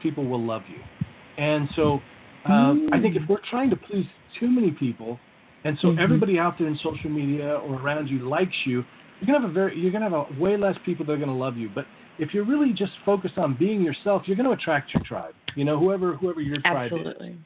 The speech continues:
Speaker 1: So
Speaker 2: Yeah,
Speaker 1: I
Speaker 2: yeah.
Speaker 1: think that's important.
Speaker 2: Yeah, and
Speaker 1: Shannon,
Speaker 2: that's what, I mean, we
Speaker 1: um,
Speaker 2: talk
Speaker 1: and
Speaker 2: about that in the, in the storytelling piece of, you know, when you, when you speak boldly and authentically, it tends to be a polarizing experience, you know, that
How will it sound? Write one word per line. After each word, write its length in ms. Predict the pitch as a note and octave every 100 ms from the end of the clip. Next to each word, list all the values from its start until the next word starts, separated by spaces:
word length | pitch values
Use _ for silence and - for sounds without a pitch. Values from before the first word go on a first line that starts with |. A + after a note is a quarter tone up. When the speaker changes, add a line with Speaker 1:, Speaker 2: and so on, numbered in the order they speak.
| _ _ - -
Speaker 1:
So 200 | B2 A#2 A2+ _ _
Speaker 2:
Yeah, 260 | F3 D#3+ E3
Speaker 1:
I 60 | D#3 _
Speaker 2:
yeah. 140 | F3 E3+
Speaker 1:
think 140 | E3+
that's 180 | C#3 -
important. 440 | A#2 - B2+ B2+ C#4
Speaker 2:
Yeah, 160 | C#4
and 60 | G#3+
Speaker 1:
Shannon, 20 |
Speaker 2:
that's 160 | D4 E4
what, 100 | C#4+
I 80 |
mean, 180 | C#4 C#4
we 60 | C#4
Speaker 1:
um, 140 | -
Speaker 2:
talk 160 | C#4+ C4
Speaker 1:
and 100 | A#3
Speaker 2:
about 180 | G3+ -
that 220 | E3+ D#3+
in 160 | E3+ E3+
the, 220 | D3+ F3
in 160 | E3+
the 320 | D#3+ D#3+ D#3+ D3+ _ _
storytelling 600 | - A3+ G3+ F#3+ D#3 D3+
piece 240 | D3+ F3+ E3+
of, 160 | F#3 E3 _ - -
you 100 | B3
know, 160 | A3 F#3
when 220 | F#3 G#3
you, 340 | G3+ G#3+ G3 F3+
when 140 | G#3 G#3
you 160 | A3+ G#3+
speak 280 | - A3 A3 - - _ _ F3+ D#3+
boldly 840 | G#3 G#3+ A3+ G3 F#3+ F#3+ B3 B3 -
and 320 | F#3+ F3 F3
authentically, 1040 | E3 F3 - E3+ F#3 A3+ A3 C4+ D4 D4+ - -
it 160 | A3 A3+
tends 300 | B3 A#3+ A#3
to 60 | C#4
be 140 | C4
a 60 | A#3
polarizing 1200 | - A3 G#3 A3 G#3+ G3+ G#3 G3+ G3 G3 G3 G3 _ _ -
experience, 640 | - - D#4 A#3+ C#3 G#2+ -
you 120 | - F3
know, 260 | D#3+ G3+ G#3 - _ F3+
that 240 | F#3+ F3